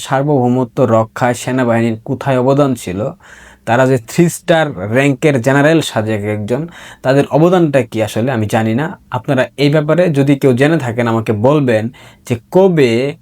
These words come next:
কোথায় বাংলাদেশ সেনাবাহিনী বাংলাদেশের স্বাধীনতা, সার্বভৌমত্ব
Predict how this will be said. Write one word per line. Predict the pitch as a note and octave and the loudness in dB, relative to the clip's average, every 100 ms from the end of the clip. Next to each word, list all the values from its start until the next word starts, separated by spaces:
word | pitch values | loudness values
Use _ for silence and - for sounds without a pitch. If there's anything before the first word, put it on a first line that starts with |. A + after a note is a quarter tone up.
| _ - | _ 0
কোথায় | F3+ - B2+ A2+ B2 C3+ F#2+ G2+ | 0 2 0 2 2 0 -4 -2
বাংলাদেশ | B2+ C3+ C3 B2 B2+ - | 0 0 0 0 0 -2
সেনাবাহিনী | C#3 C3 B2 B2 B2+ B2+ A#2+ | -2 0 2 0 0 0 0
বাংলাদেশের | A#2+ B2 A2+ A2 A#2+ B2 | 0 0 -2 -4 -4 -4
স্বাধীনতা, | - A#2 B2 B2 A#2 B2 A#2 | -4 -2 -2 -4 -2 -2 -2
সার্বভৌমত্ব | A#2 B2+ B2+ A2+ B2 C3+ - | -4 -2 0 2 2 0 0